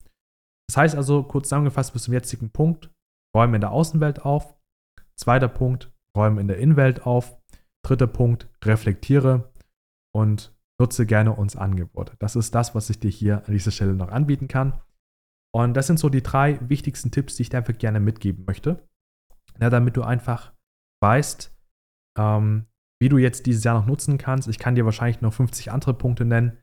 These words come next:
aber es ist erstmal wichtig, dass du mit wenigen Punkten in die Umsetzung kommst, statt mit zu vielen Punkten und dann vielleicht am Ende das Problem hast, dass du gar nichts machst, weil du total gelähmt bist oder zu viele Dinge irgendwie dir aufbürgst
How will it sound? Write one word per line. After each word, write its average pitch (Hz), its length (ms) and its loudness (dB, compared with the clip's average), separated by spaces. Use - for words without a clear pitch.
aber 113 140 2
es 117 80 2
ist - 40 -6
erstmal 117 280 0
wichtig, 123 380 -2
dass - 240 -4
du 117 440 -2
mit 107 220 -4
wenigen 143 400 2
Punkten 123 280 -2
in 107 80 -6
die 110 80 -16
Umsetzung 139 440 -2
kommst, 127 320 -2
statt 113 240 -4
mit 104 140 -2
zu - 180 2
vielen 131 340 0
Punkten 120 520 -2
und 110 60 2
dann 113 160 2
vielleicht 113 280 -2
am 104 140 -8
Ende 110 140 -4
das 101 160 -6
Problem 110 420 -2
hast, 107 220 -4
dass 101 160 -8
du 98 180 -8
gar 110 140 2
nichts 110 240 -2
machst, 104 240 -6
weil 104 80 0
du 98 80 -2
total 101 240 -4
gelähmt 117 340 2
bist 117 320 -2
oder 107 200 4
zu - 160 2
viele 110 240 0
Dinge 110 260 6
irgendwie 98 480 2
dir 92 240 -4
aufbürgst 110 800 2